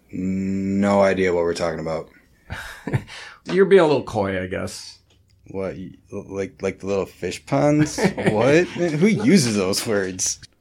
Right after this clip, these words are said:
Speaker 2: You know why we brought you here tonight, right?
Speaker 1: Yeah, the podcast. Um, is there a reason <laughs> this light is on my face?
Speaker 2: Is that why you're sweating?
Speaker 1: You think?
Speaker 2: Well, maybe there's some other reason. Maybe there's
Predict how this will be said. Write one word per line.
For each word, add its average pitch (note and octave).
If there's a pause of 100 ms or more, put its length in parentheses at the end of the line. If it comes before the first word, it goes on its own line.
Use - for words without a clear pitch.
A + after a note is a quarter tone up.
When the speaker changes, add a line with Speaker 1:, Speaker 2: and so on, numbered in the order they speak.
(160)
Speaker 2:
You E3
know C3+
why G#2+
we F#2+
brought G#2
you F2
here E2
tonight, E2+
right? G#2+ (580)
Speaker 1:
Yeah, G#2
the -
podcast. A#2+
Um, F#2+ (120)
is G#2
there E3
a -
reason A#2
<laughs> -
this A#2
light G2
is G#2+
on A2+
my G#2
face? - (320)
Speaker 2:
Is B2
that A#2
why A#2+
you're G#2
sweating? C3+ (160)
Speaker 1:
You G2
think? D#3+ (320)
Speaker 2:
Well, D#3+
maybe C#3
there's D3
some D3
other F#3
reason. B2
Maybe A#3
there's A3+